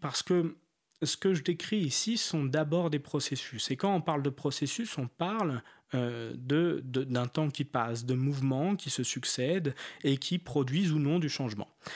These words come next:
Et, euh, dans la question du Grand Paris, ce qui m'a beaucoup interpellé, c'est que le projet du Grand Paris lancé en début deux mille sept, c'est un projet onéreux, qui, on le sait dès le début. Je veux dire,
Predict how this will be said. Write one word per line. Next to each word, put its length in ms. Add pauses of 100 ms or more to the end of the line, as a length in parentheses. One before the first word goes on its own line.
(240)
Et, 240
euh, 520
dans 280
la 140
question 300
du 100
Grand 160
Paris, 260
ce 60
qui 200
m'a 180
beaucoup 320
interpellé, 580
c'est 180
que 140
le 100
projet 320
du 60
Grand 180
Paris 300
lancé 400
en 100
début 220
deux 100
mille 140
sept, 240
c'est 160
un 100
projet 440
onéreux, 500
qui, 260
on 220
le 60
sait 220
dès 120
le 60
début. 300
Je 60
veux 80
dire, 180